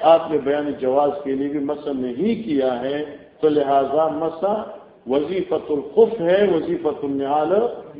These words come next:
نہیں ہے۔ بس اس، اس سے ترجمہ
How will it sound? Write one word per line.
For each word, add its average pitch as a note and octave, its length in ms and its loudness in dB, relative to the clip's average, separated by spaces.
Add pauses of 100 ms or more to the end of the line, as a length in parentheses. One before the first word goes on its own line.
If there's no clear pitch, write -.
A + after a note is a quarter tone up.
(140)
نہیں A#2+ 380 -2
ہے۔ G#2 360 -10 (360)
بس E3 120 6 (100)
اس، A3+ 140 2 (180)
اس G3+ 180 4
سے G#3 80 8
ترجمہ F3 420 2